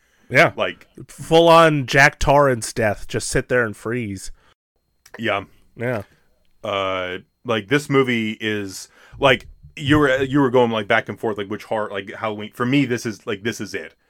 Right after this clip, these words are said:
Speaker 2: This
Speaker 1: Yeah.
Speaker 2: is, this is, like, the ulti-, like, the ultimate John Carpenter, um, John Carpenter horror movie. It looks, uh, it looks amazing and helps, like, Antarctica, like, the,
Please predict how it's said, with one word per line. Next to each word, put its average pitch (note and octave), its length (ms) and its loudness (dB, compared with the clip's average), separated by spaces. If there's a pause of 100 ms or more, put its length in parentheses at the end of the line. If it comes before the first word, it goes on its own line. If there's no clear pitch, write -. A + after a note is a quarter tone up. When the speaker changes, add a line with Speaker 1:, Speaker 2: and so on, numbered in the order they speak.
(340)
Speaker 2:
This A2+ 260 0
Speaker 1:
Yeah. A#2 80 0
Speaker 2:
is, A#2 100 -4
this A2+ 240 -6
is, G2+ 240 -4
like, - 200 -14
the G#2 120 -6
ulti-, G2+ 320 -6
like, F#2+ 140 -8
the A2 100 -10
ultimate G#2 420 -10
John G2 240 -12
Carpenter, F#2 680 -12 (380)
um, E2+ 520 -8 (600)
John A2+ 180 -4
Carpenter G2 320 -6
horror F2+ 340 -6
movie. F2 440 -14 (500)
It A#2+ 160 -4
looks, A#2 500 -4 (460)
uh, D3+ 140 -6 (240)
it C#3+ 100 -4
looks C3+ 200 2
amazing A2 440 -2
and G#2 100 -8
helps, A2+ 300 -2
like, G#2 220 -6
Antarctica, A2+ 720 0
like, G#2+ 200 -8
the, G2 180 -8